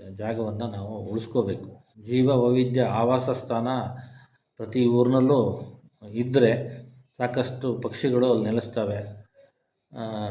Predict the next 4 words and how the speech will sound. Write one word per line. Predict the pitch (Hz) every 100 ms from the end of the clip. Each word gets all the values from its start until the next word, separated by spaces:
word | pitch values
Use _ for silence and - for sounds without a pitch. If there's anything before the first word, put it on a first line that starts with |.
| 104 107
ಅವು | 123 139 127 110 - - - - 117 110
ತಮ್ಮ | 127 139 131 120
ನೈಸರ್ಗಿಕ | 127 131 127 127 127
ಸೇವೆಯನ್ನ | - 123 120 117 117